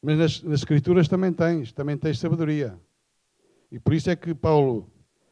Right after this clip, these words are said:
comparte aqui a, a, ao, ao seu, ao seu amado Timóteo, "Pois desde a infância conheces as sagradas letras, que podem fazer-te sábio." Isto nos pode fazer sábio. Aqui está a fonte da sabedoria.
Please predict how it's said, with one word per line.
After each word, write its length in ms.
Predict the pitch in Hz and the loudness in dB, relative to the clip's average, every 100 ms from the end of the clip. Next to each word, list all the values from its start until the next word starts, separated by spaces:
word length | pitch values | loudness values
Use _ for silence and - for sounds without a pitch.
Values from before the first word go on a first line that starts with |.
| _ _ | _ _
comparte 480 | 139 123 151 131 143 | -8 -4 -2 -2 -6
aqui 240 | 127 143 | -8 -2
a, 60 | 139 | 0
a, 260 | 135 131 | -2 -4
ao, 560 | 127 127 131 123 117 120 | -10 -8 -4 -4 -6 -8
ao 120 | 117 | -8
seu, 440 | - 139 127 127 120 | -6 -4 -4 -6 -10
ao 60 | |
seu 180 | 107 131 | -8 -6
amado 280 | 131 135 127 | -4 -6 -6
Timóteo, 540 | 139 147 156 165 156 - _ _ - | -4 -2 -2 -4 -10 -12 _ _ -2
"Pois 280 | 160 135 | 0 0
desde 320 | 113 202 196 185 | 0 0 0 0
a 60 | |
infância 600 | 196 - 180 196 - 196 | 0 0 0 0 0 -4
conheces 540 | 185 170 156 175 165 - | -6 -2 0 0 0 -4
as 140 | 143 | -6
sagradas 480 | 160 143 156 151 139 | -4 -2 0 0 -2
letras, 580 | 127 123 113 101 - - _ _ _ _ | -2 -6 -8 -14 -20 -20 _ _ _ _
que 100 | - | -6
podem 420 | - 170 196 208 190 | 0 4 6 4 0
fazer-te 600 | 165 143 147 180 185 170 | 2 4 4 0 -2 -6
sábio." 720 | - - 151 127 117 90 - _ _ _ _ _ _ _ _ - | -2 0 0 0 -8 -8 -14 _ _ _ _ _ _ _ _ -12
Isto 280 | 226 220 170 | -8 -4 -4
nos 160 | 143 | -4
pode 220 | 120 139 120 | -2 -2 -2
fazer 260 | 113 117 | -2 -4
sábio. 420 | - 113 101 92 - | -6 -8 -8 -14 -16
Aqui 220 | - 147 220 | -20 -16 -14
está 260 | - 190 | -8 -4
a 40 | 143 | 0
fonte 360 | 156 180 151 | 4 4 4
da 120 | 143 | 0
sabedoria. 640 | 135 139 123 123 113 98 | 2 2 4 4 2 -2